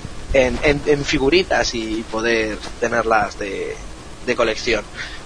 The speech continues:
Veremos en qué acaba todo esto y bueno, para acabar un poco, conclusiones de lo que a mí me pareció Nintendo. Yo, eh, Nintendo me gusta mucho, me gustan muchísimo los títulos que, que presentan. Creo que me compraré la gran mayoría de ellos y los que no, estoy seguro de que con algún primo pequeño los alquilaré y le, y les daré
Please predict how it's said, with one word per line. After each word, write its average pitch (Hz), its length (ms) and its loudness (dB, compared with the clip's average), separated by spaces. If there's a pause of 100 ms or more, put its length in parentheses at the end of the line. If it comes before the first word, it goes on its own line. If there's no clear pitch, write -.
Veremos 156 320 6
en 151 120 2
qué 143 100 0
acaba 131 260 6
todo 123 300 2
esto 165 320 4
y 127 320 -2
bueno, 127 260 0
para 117 480 2 (220)
acabar 139 340 4
un 185 60 -2
poco, 165 240 6
conclusiones 147 560 2
de 185 60 2
lo 180 100 6
que 175 80 4
a - 20 6
mí 165 80 2
me 160 80 2
pareció 147 340 2
Nintendo. 120 380 -8
Yo, 165 420 6 (140)
eh, 127 260 4
Nintendo 147 320 -2
me 131 140 -4
gusta 120 380 -2 (200)
mucho, 151 320 0 (440)
me 127 80 -2
gustan 127 260 0
muchísimo 120 460 -4
los 117 340 2
títulos 117 480 -4
que, 113 300 -2 (840)
que 139 120 4
presentan. 151 480 4
Creo 156 260 4
que 170 80 4
me 151 100 2
compraré 127 400 2
la 131 140 6
gran 127 180 4
mayoría 123 540 2
de 117 140 2
ellos 117 320 -2
y - 20 -8
los 113 200 -4
que 113 120 -4
no, 117 140 2
estoy 117 220 -4
seguro 117 340 -2
de 113 80 -2
que 110 120 -6
con 110 200 -2
algún 107 240 -6
primo 113 320 -6
pequeño 113 440 -4
los 110 160 -4
alquilaré 113 540 0
y 110 380 -4
le, 107 280 -6
y 110 60 -6
les 113 220 -2
daré 113 520 4